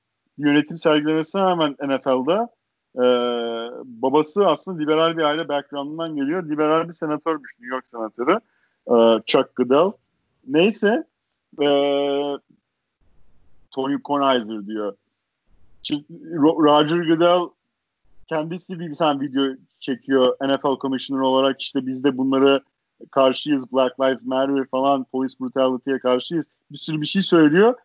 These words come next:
ve "Ben de, e, hepimiz bu işte varız." gibisinden şey yapıyor. Tony Kornheiser da diyor ki, "Bence," diyor, "Roger Goodell da kendisi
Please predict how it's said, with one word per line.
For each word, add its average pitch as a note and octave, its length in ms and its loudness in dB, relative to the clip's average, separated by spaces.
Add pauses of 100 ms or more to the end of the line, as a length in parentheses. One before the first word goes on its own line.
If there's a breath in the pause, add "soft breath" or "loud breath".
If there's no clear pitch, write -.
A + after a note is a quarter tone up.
(200)
ve F3 120 0
"Ben G3 220 2
de, E3+ 220 2 (640)
e, C#3 40 -14 (500)
hepimiz F3+ 500 -8 (400)
bu E3+ 120 -4
işte F3+ 260 0
varız." E3+ 460 2 (160)
gibisinden A#2+ 460 -8
şey A2+ 160 -8
yapıyor. G#2+ 420 -4 (320)
Tony D3 180 4
Kornheiser E3 500 2
da D#3+ 140 -4
diyor A#3 180 -8
ki, E3+ 180 -16
"Bence," D#3+ 520 0
diyor, E3+ 340 -2 (280)
"Roger C#3+ 340 2
Goodell E3 360 -2
da F3 120 -8
kendisi D3+ 640 -8